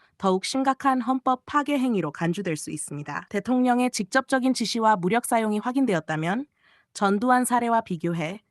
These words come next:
더 중대한 범죄로 평가될 수 있습니다. 육, 결론.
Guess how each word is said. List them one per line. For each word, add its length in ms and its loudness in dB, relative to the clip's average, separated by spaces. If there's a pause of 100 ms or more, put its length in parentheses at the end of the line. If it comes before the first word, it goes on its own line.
더 160 0
중대한 500 0
범죄로 400 -2
평가될 480 -4
수 140 -6
있습니다. 580 -8 (2000)
육, 260 -6
결론. 520 -2